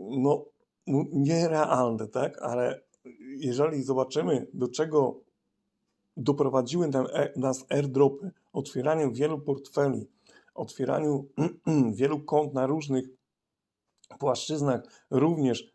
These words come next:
związanych właśnie z projektami kryptowalutowymi i osiąganiem, e, zwrotów poprzez airdrop, uczestnictwu, e, e, w pulach płynności, w swapach,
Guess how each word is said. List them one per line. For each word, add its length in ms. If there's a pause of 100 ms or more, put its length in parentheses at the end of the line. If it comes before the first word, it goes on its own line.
związanych 580
właśnie 480
z 380 (160)
projektami 440
kryptowalutowymi 1040
i 180 (260)
osiąganiem, 720 (260)
e, 200
zwrotów 460
poprzez 420
airdrop, 400
uczestnictwu, 680 (360)
e, 40
e, 680 (1000)
w 40 (800)
pulach 280
płynności, 680 (240)
w 60
swapach, 600